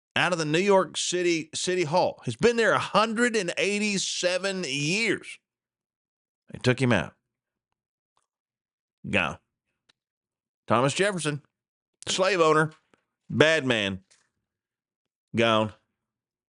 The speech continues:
He gone. What's it gonna be next? Oh, they're gonna replace it with the George Floyd statue. No, I'm just kidding about that, but some people are saying that's probably what's gonna happen. I mean,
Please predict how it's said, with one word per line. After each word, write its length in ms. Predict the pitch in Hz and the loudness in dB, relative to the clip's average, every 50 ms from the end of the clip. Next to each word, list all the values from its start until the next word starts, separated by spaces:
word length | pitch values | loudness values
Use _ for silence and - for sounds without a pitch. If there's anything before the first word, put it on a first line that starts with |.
| _ _ - | _ _ -4
He 120 | 113 123 | -4 -2
gone. 280 | 120 107 76 60 - - _ _ _ _ _ _ _ _ _ _ _ _ _ _ _ _ _ _ _ _ _ _ _ _ _ _ _ _ _ _ _ _ | 0 0 -2 -4 -6 -14 _ _ _ _ _ _ _ _ _ _ _ _ _ _ _ _ _ _ _ _ _ _ _ _ _ _ _ _ _ _ _ _
What's 240 | - 110 127 131 - | 2 2 2 2 0
it 20 | |
gonna 140 | 143 143 143 | -2 0 2
be 80 | 143 139 | 2 2
next? 260 | 127 90 - - - - | 2 -2 -2 -6 0 2
Oh, 100 | 131 131 | 2 2
they're 80 | 139 | 4
gonna 180 | 139 131 127 120 | 2 4 4 4
replace 380 | 110 - - 165 170 156 - | 2 4 4 2 2 2 0
it 80 | - 123 | 0 0
with 100 | 117 107 | 0 0
the 60 | 101 | 0
George 340 | 85 117 131 135 135 127 113 | 2 4 4 4 4 2 -2
Floyd 680 | - - - 147 156 147 131 104 82 73 65 - - _ _ _ _ _ _ _ _ _ _ - | -6 -2 2 4 4 6 6 4 2 0 -6 -12 -20 _ _ _ _ _ _ _ _ _ _ -10
statue. 680 | - - - 110 98 92 80 - - 92 80 58 71 | -8 0 2 2 2 2 -2 -2 -4 -4 -4 -4 -4
No, 160 | 92 92 87 | -2 0 0
I'm 100 | 92 92 | 0 0
just 140 | 87 - - | -2 -4 0
kidding 240 | - 143 127 110 92 | 0 0 2 2 2
about 220 | 87 85 80 80 | 2 2 2 2
that, 180 | 85 82 82 82 | 0 0 -2 -2
but 80 | 90 | -4
some 160 | - - 110 | -6 -4 -2
people 240 | 101 117 101 87 87 | 0 0 0 0 0
are 140 | 85 78 69 - - - - | -2 -2 -4 -8 -14 -14 -6
saying 260 | - 113 101 92 90 | -2 0 0 0 0
that's 160 | 87 85 - | -2 -2 -2
probably 220 | - - 101 101 | 0 2 2 2
what's 140 | 87 80 - | 2 -2 -4
gonna 140 | - 78 82 | -6 -6 -4
happen. 360 | 98 98 98 95 - 80 78 _ _ _ _ _ _ _ _ _ _ _ _ _ _ _ _ _ _ _ _ _ _ _ _ _ _ _ _ _ _ _ _ _ _ _ _ _ _ _ _ _ _ _ _ _ _ _ _ _ _ _ _ _ _ _ _ _ _ _ _ _ _ _ _ _ _ _ - 104 | -2 -2 -2 -2 -4 -8 -14 _ _ _ _ _ _ _ _ _ _ _ _ _ _ _ _ _ _ _ _ _ _ _ _ _ _ _ _ _ _ _ _ _ _ _ _ _ _ _ _ _ _ _ _ _ _ _ _ _ _ _ _ _ _ _ _ _ _ _ _ _ _ _ _ _ _ _ -2 0
I 100 | 110 131 | 2 2
mean, 360 | 131 123 120 113 104 - | 2 2 0 0 -4 -6